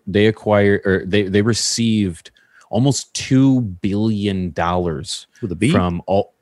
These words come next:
Speaker 1: y-, y-, with a B, with a B, from Altria Group. It's, uh, it's one of the tobacco giants. Um, so y-, y-, you really gotta watch there because, a-, and why though? Uh, I'm, I'm, I'm more of an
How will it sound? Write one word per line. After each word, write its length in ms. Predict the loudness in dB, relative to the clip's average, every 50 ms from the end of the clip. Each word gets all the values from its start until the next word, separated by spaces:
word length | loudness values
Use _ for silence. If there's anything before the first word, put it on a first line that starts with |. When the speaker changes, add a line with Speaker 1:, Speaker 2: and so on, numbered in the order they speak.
| _ _ _ _ _ _
Speaker 1:
y-, 100 | -6 -4 -4 -4 -4 -2
y-, 40 | 0
with 140 | 0 2 2
a 60 | 2
B, 400 | 2 2 2 2 0 -2 -6 _ _ _
with 160 | -6 -4 -2
a 60 | -2 0
B, 300 | 0 0 0 0 -2 -4
from 380 | -6 -4 -2 -2 -2 -4 -6 _ _ -4
Altria 600 | -2 -2 -2 -4 -4 -2 0 0 0 0 -2 -4 -8 -8 -2
Group. 320 | 0 2 2 2 0 -2 _ _ -20 _ _ _ _
It's, 260 | -4 -4 -4 -4 -4 -2
uh, 300 | 0 0 0 0 0 -2
it's 320 | -2 -6 -6 -8 -12 -10 -6
one 140 | -4 -2 -2
of 40 | -2
the 80 | -2
tobacco 400 | -4 -4 -4 -2 -4 -4 -4 -6
giants. 640 | -6 -6 -6 -6 -4 -4 -6 -6 -8 -10 -12 -12 -12 -14 _ _ _ _ -20 -20 -20 _ _ _ -6
Um, 680 | -2 0 0 0 0 0 -2 -2 -4 -6 -8 -10 -12 -12 -10
so 640 | -4 0 2 2 4 4 4 2 2 0 -2 -6 _
y-, 80 | -10 -10
y-, 80 | -10 -10
you 1200 | -14 -16 -18 -18 -16 -16 -14 -14 -12 -12 -12 -12 -14 -14 -12 -8 -6 -6 -6 -4 -2 0 0 0
really 840 | 0 0 0 2 2 4 6 6 6 6 6 6 6 6 6 6 4
gotta 220 | 4 4 4 4
watch 460 | 4 4 4 4 4 2 0 -4 -6 -4
there 200 | -4 -4 -4 -4
because, 460 | -6 -6 -4 -2 -2 -2 -2 -4 -8 -14 -20 -20 -20 -20 -20 -20 _ _ _ _ -2
a-, 160 | -2 0 0
and 180 | 2 0 2 2
why 340 | 0 0 0 0 0 0 0
though? 280 | 0 -2 -2 -2 -2 -4
Uh, 240 | -2 0 0 0 -2 -4 -10 -12 -12 -12 -12 -12 -8 -2
I'm, 280 | 0 2 2 2 2 0
I'm, 180 | 0 0 0 2
I'm 100 | 2 2
more 220 | 2 2 2 2
of 80 | 2 2
an 120 | 0 0